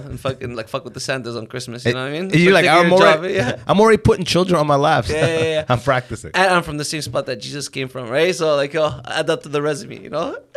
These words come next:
Speaker 2: What did they used to call the, that area? Um,
Speaker 1: Uh,
Speaker 2: like, before even, like,
Speaker 1: Judea
Speaker 2: Jerusalem.
Speaker 1: and,
Speaker 2: It was
Speaker 1: uh,
Speaker 2: called something again.
Speaker 1: Samaria and Judea.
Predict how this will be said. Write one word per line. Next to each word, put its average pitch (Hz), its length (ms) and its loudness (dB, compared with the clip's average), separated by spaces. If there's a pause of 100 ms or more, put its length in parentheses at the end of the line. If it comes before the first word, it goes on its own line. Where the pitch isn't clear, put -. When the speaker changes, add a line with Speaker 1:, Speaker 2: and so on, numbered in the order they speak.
(640)
Speaker 2:
What 160 160 4
did 196 140 -4
they 208 100 4
used 196 180 2
to 190 80 0
call 143 380 4
the, 127 380 4
that 107 180 4
area? 120 580 2
Um, 87 680 -2
Speaker 1:
Uh, 98 420 -8 (340)
Speaker 2:
like, 110 200 -6
before 131 360 2
even, 117 220 2
like, 101 140 0
Speaker 1:
Judea 139 260 4
Speaker 2:
Jerusalem. 120 460 6
Speaker 1:
and, 123 440 -6
Speaker 2:
It 117 140 0
was 180 140 0
Speaker 1:
uh, 113 80 -4
Speaker 2:
called 240 180 -2
something 196 380 -4
again. 139 180 0
Speaker 1:
Samaria 165 280 4
and 123 100 -4
Judea. 113 340 -6